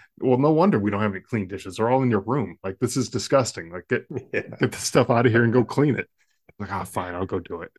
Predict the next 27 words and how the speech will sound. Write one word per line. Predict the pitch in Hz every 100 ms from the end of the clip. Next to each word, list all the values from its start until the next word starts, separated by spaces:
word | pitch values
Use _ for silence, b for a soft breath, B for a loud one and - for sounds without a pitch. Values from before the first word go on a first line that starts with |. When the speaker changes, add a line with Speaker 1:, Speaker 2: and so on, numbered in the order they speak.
| -
Speaker 1:
you | 101
know? | 92
But, | 95 107 - B B _ _ _ -
you |
know, | 139 117
so | - 202
we'd | 220
get | 180
on | 147 127
each | 120
other's | 127 110 104
nerves | 101 101
a | 101
little | 107
bit | 107
about | 101 101 98
that | 98 -
kind | 104
of | 95
stuff, | 104 98
but, | - 107 _ b b -
but | 127
it |
was | 139
just, | 156 147 143
like, | 107 -
to | 113 101 95